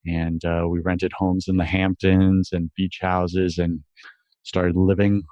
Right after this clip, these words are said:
on the hog again until one of my godly friends that I had shared the prayer with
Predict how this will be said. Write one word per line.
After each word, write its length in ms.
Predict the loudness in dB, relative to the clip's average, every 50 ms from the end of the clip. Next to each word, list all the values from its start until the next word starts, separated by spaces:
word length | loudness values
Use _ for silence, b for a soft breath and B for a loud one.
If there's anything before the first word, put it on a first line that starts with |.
| _ _ _ -6 -2
on 140 | 0 0
the 60 | 0 2
hog 320 | 2 2 2 2 2 2
again 420 | 0 2 2 2 4 4 2 2 0 B B B B B B B B _
until 360 | -4 -4 -4 0 2 2 2 4
one 120 | 4 4
of 80 | 4 4
my 120 | 4 2
godly 440 | 2 0 2 2 2 2 2 0 0
friends 500 | 0 -4 -6 -4 -2 -4 -4 -6 -8 -4 -2
that 120 | 0 0
I 100 | 2 2
had 140 | 2 0 -2
shared 300 | -2 0 2 2 2 0
the 80 | -2
prayer 280 | -4 _ -4 -2 -2 -2
with 240 | -4 -4 -6 -8